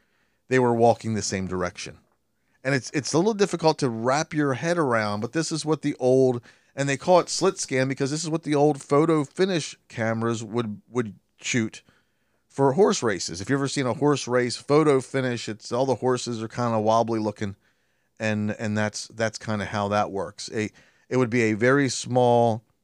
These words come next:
uh, column of, of light, uh, column opening from be-, between the lens and the film, and as the f-,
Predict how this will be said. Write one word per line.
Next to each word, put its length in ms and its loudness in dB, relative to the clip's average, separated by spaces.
uh, 140 -8
column 580 6
of, 300 0
of 180 -2
light, 580 2
uh, 220 0
column 440 4
opening 680 0
from 200 -2
be-, 140 -2
between 300 -4
the 100 0
lens 440 0
and 220 -6
the 60 -4
film, 500 2
and 180 2
as 340 0
the 80 0
f-, 220 -10